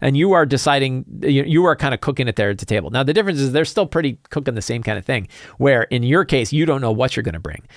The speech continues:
So I try to think about when, when you, if you go to the table and you find that there are gaps, there are things you don't have that you wish you had, maybe that's something to add to your list. If you decide, like, "You know what,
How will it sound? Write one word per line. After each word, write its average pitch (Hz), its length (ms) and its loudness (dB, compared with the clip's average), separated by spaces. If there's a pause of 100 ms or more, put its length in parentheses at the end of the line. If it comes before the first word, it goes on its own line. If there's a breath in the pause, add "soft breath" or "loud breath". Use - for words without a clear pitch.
(200 loud breath)
So - 140 2
I 175 80 8
try 208 240 2
to 240 80 2
think 170 220 -2
about 143 260 2
when, 170 220 0
when 170 140 2
you, 170 200 2
if 143 100 2
you 175 60 0
go 190 160 6
to 247 80 2
the 220 80 4
table 156 260 2
and 139 80 2
you 127 80 2
find 143 300 0
that 120 80 2
there 131 160 4
are 110 140 0
gaps, 123 640 0
there 120 160 2
are 107 60 2
things 160 260 0
you 123 80 0
don't 123 300 0
have 120 460 0 (240 loud breath)
that - 160 0
you 123 100 2
wish 202 260 2
you 101 120 0
had, 92 300 -2 (260 loud breath)
maybe 151 320 2
that's 170 180 4
something 135 300 0
to - 120 -2
add 104 200 0
to - 160 -2
your 85 380 -2
list. 127 500 0 (320 loud breath)
If 139 120 0
you 180 120 2
decide, 156 400 4
like, 131 180 2
"You 156 80 0
know 170 160 4
what, 151 320 4